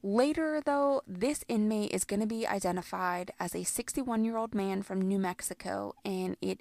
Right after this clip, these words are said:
is not Ray. In the same month, uh, this is July twenty eleven, his daughter Laura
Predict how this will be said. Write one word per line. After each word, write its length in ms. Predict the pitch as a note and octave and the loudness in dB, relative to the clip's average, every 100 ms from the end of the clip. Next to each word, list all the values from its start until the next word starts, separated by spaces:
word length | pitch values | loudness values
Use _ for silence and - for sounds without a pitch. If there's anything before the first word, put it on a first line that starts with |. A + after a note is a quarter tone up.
| - | -4
is 420 | G3 F#3+ F#3 F3+ - - - - | -2 0 -2 -4 -10 -18 -16 -2
not 440 | G3 F3+ F#3 E3+ - | 2 4 2 0 0
Ray. 220 | - - _ - - - - - | -4 -6 _ -20 -20 -18 -20 -4
In 380 | A3 G#3 G3 F#3+ | 0 2 2 2
the 120 | G3 | 2
same 580 | F#3 - - C4+ F4 F4 - | 4 4 4 4 4 4 0
month, 680 | G#3+ F#3+ F3+ E3+ E3+ - - - F#3 | 0 2 2 2 0 -4 -14 -10 -6
uh, 340 | F3+ F#3 F#3+ - - | -4 -6 -8 -12 -8
this 180 | G3 - | -6 -4
is 100 | F#3+ | -2
July 380 | G3+ G3 F#3+ F3+ | -2 0 0 0
twenty 320 | - G3 G3 | -2 -2 0
eleven, 600 | G#3+ G3+ F3 F3+ F3 F#3 - - - - - - - - - _ _ _ - - - - - | 0 -2 -2 -2 -2 -4 -6 -20 -20 -20 -20 -20 -20 -20 -20 _ _ _ -12 -10 -10 -12 -10
his 200 | - A#3+ | 0 2
daughter 300 | B3 B3 C4+ | 4 6 6
Laura 560 | G#3+ G3 F#3+ F#3 F3+ | 6 4 4 4 2